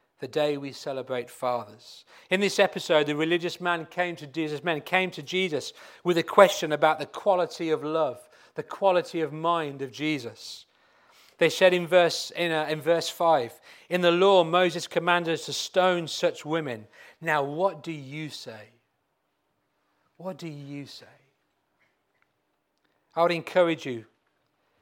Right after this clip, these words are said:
this day, as we celebrate Ella, as we celebrate fathers, to ask this question of a perfect father. "Now, God,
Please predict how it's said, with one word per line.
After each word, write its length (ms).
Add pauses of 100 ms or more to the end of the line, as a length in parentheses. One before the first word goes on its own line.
(180)
this 280
day, 460 (400)
as 160
we 100
celebrate 680 (720)
Ella, 420 (200)
as 160
we 80
celebrate 600
fathers, 760 (800)
to 180
ask 220
this 160
question 500
of 100
a 80
perfect 480
father. 440
"Now, 260
God, 500